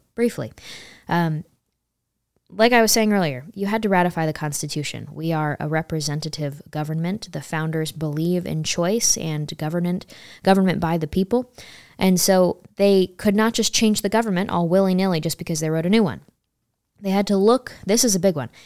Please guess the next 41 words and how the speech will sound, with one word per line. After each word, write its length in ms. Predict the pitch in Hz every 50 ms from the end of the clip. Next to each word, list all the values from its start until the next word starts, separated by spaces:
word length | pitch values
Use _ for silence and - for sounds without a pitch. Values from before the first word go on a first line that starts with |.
| _ _ _
they 120 | - 277 311
had 180 | 311 370 330 -
to 100 | 254 208
look 440 | 185 185 202 226 285 - - - - -
at 120 | 202 190
the 100 | - 190
American 440 | 180 180 175 175 185 196 196 208 196
people 280 | 185 190 175 170 156 151
and 140 | 151 151 -
say, 260 | 151 147 143 139 _ _ _ -
"Hi, 340 | - 285 277 254 240 240 240 - - - - - - 254 - - 285 - - -
<laughs> 680 | - - - - - - - - - - - - -
we 200 | - 220 240 262
know 200 | 277 320 339 381
that 160 | 349 311 -
you 160 | - 196 196 180
just 440 | 175 - 262 269 285 277 - -
trusted 480 | - - 247 240 240 226 - - 185 160
us 240 | 151 147 165 170 -
very 360 | 185 208 233 269 277 269 240
recently 640 | 202 220 240 247 226 - - - - 143 143 151 180
to 460 | - - - 170 165 160 156 156 156 151 - - - - - - - _ -
write 220 | 170 180 202 196
a 60 | 160 147
government, 720 | - 175 185 170 156 147 147 151 190 233 233 - - - -
and 380 | - 151 151 147 143 143 143
we 120 | 147 151 151
called 280 | - - 156 156 156
it 120 | 160 147 -
the 100 | 156 139
Articles 440 | - 165 160 160 - 160 160 156 156
of 100 | - -
Confederation, 840 | - 151 147 - 165 160 160 151 147 151 156 - - 190 185 180
and 100 | 160 143
we 80 | 135 135
promised 400 | - - 165 165 165 160 - -
it 60 | -
would 80 | -
be 100 | 151 151
super 300 | 147 - 170 165 - 151
good, 320 | 147 151 147 151 165 196